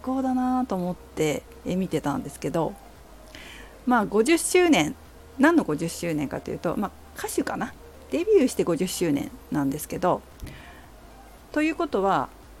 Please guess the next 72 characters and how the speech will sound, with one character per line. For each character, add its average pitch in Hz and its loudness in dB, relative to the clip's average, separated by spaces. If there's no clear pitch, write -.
結 359 -2
構 - 2
年 254 4
齢 277 4
が 254 4
上 226 2
の 220 0
方 - -2
か - 0
な 165 -4
っ 196 -6
て - -8
い 160 -6
う - -8
ふ 160 -4
う 143 2
に、 - -2
大 196 0
先 220 0
輩 139 0
か - -4
な 180 -4
っ 190 -8
て - -12
い - -8
う - -16
ふ 170 -6
う - -2
に 156 -4
思 165 -4
う 156 -6
と - -12
思 - -6
う - -10
ん - -10
で - -12
す - -18
け - -14
ど、 - -8
ど 196 -4
な 220 0
た - -6
か - -14
イ 185 -6
メ 180 -4
ー 165 -4
ジ - -8
つ - -14
き - -10
ま 165 -6
す - -8
で 156 -8
し - -8
ょ - -6
う - -12
か？ - -12
歌 220 -4
手 139 -2
で - -10
す。 - -16
こ 226 -4
れ 247 4
は 254 6
で 160 0
す - -6
ね、 - -8
矢 196 4
沢 277 6
永 220 6
吉 - -14
さ 165 -2
ん 143 -4